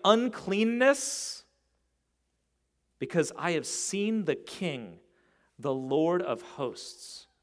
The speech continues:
It's the right response to being in the presence of God Almighty.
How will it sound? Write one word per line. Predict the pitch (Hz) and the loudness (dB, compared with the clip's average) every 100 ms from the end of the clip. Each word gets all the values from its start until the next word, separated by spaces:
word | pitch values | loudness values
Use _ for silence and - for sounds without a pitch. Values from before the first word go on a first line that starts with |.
| _ _ _ _ _ _ _ _ _ _ _ _ _ _ _ _ _ _ _ _ _ _ _ | _ _ _ _ _ _ _ _ _ _ _ _ _ _ _ _ _ _ _ _ _ _ _
It's | - - | -14 -6
the | 160 | -4
right | 123 131 170 180 | -4 -2 -2 -4
response | 123 - - 151 131 113 | -6 -10 -4 -2 -2 -6
to | - | -12
being | 117 127 131 135 | -10 -8 -8 -10
in | 117 | -10
the | |
presence | 101 - 123 117 101 - | -12 -6 -6 -6 -10 -16
of | - | -12
God | 104 104 | -10 -8
Almighty. | 101 98 95 101 85 | -10 -12 -12 -12 -16